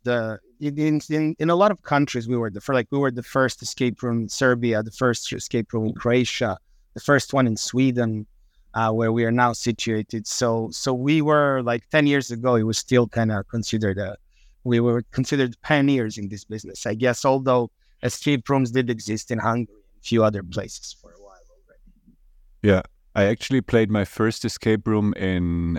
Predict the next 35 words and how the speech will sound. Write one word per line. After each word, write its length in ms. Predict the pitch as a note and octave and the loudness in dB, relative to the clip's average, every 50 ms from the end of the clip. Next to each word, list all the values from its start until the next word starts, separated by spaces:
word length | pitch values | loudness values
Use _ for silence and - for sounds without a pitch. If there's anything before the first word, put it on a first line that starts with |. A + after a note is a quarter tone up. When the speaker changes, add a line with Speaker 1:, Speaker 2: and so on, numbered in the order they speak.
| - - | -4 -4
Speaker 2:
uh, 320 | E2 E2 D#2+ D#2+ D#2 C#2+ | -2 -2 0 0 0 0
in 460 | D2 E2 D#2 D#2 D#2 D#2 D#2 D2+ C2+ - _ _ _ _ _ _ _ _ _ _ - | -2 -2 -2 -2 -2 -2 -4 -4 -6 -8 _ _ _ _ _ _ _ _ _ _ -4
Warsaw 640 | D#2+ E2+ F2 F#2+ G#2 - - C3 B2 B2 C3+ C#3+ C#3+ - | 2 4 4 4 2 0 2 4 4 4 4 2 -2 -4
in, 260 | - F2 F2+ F2 F2 | -4 -2 0 0 0
in 160 | - D2 E2+ D#2+ | 0 0 -4 -4
Poland. 580 | - - F2 F#2+ G2 G#2 A#2+ C#3 C#3+ C3 - _ _ _ _ _ _ _ _ _ - F#2 | -2 0 2 2 2 2 0 0 -2 -6 -10 _ _ _ _ _ _ _ _ _ -4 -2
Um, 260 | F#2 F2+ F2 F2 E2+ | 0 0 0 0 -2
so 300 | - - F2 E2+ E2+ - F2+ | -2 0 0 0 0 0 0
yeah, 140 | F2 E2+ | 0 0
that 140 | E2 E2+ E2+ | 0 0 -2
was, 200 | F2 F#2 - - | -2 -4 -4 -2
like, 200 | F#2+ F2 - - | -4 -4 -4 -4
two 160 | - - F#2+ | -6 -6 -6
thousand 720 | - - G#2 F2 E2+ E2+ E2 F2+ E2+ E2 D#2 D2+ - - _ _ _ _ _ - _ _ | -4 0 0 0 0 -2 -4 -4 -4 -4 -4 -6 -10 -16 _ _ _ _ _ -20 _ _
twelve, 480 | _ - - D2 E2 F#2 G2+ G2+ - | _ -4 -2 0 2 2 2 0 0
I 120 | - D2+ D2+ | -2 -4 -4
think. 440 | - - D2+ D2+ D2+ D2+ - - _ _ _ _ _ _ _ _ _ _ - - | -6 -6 -4 -4 -4 -6 -10 -18 _ _ _ _ _ _ _ _ _ _ -4 0
And 200 | F2 F2 F2 D#2 | 0 0 2 2
then, 220 | F2+ F2+ F2+ F#2 | 2 2 2 2
Speaker 1:
Yeah. 120 | G#2 B2 D3+ | 0 0 -2
Speaker 2:
uh, 220 | - E2+ F2+ E2+ | 0 0 -2 -2
it 160 | F2+ F2+ - | -4 -6 -4
became 420 | - G2+ - - - F#2+ F#2 G2 G2 | -6 -6 -6 -2 -2 0 0 2 2
really 260 | G2 G#2 A2 A#2+ A#2 | 2 2 2 0 -2
popular 460 | - - G2+ G2 - A2 G2+ G2 G2 | 0 0 -2 -2 0 0 0 2 2
in 160 | F2 F2 F2 | 0 0 -2
Germany 560 | D#2+ E2+ E2+ F2 F#2 G#2+ A2 A#2 A#2+ A#2+ A#2 - | -2 0 0 0 2 0 0 2 2 0 0 0
in 340 | E2+ F#2 F#2 F#2 F2+ E2+ - _ _ - | 0 0 0 0 0 -2 -4 _ _ -4
also 240 | - F2 E2+ - E2+ | -4 -2 -2 -2 -6
two 160 | D2+ - G2 | -6 -4 -6
thousand 380 | - - G2+ F#2 F2+ F2+ F#2 E2+ | -2 0 0 0 0 0 -4 -6
twelve, 340 | - - F2 F#2 F2+ - - | -2 0 0 0 0 -2 -2
two 140 | - F#2+ - | -4 -4 0
thousand 400 | - G2 F2+ F2+ E2+ F2+ E2 - | 0 0 0 0 -2 -4 -6 -2
thirteen. 600 | - F2+ E2+ D2+ - - F#2 F#2 F#2+ F#2+ G2 | -2 -2 -2 -2 -2 -2 0 0 0 0 -2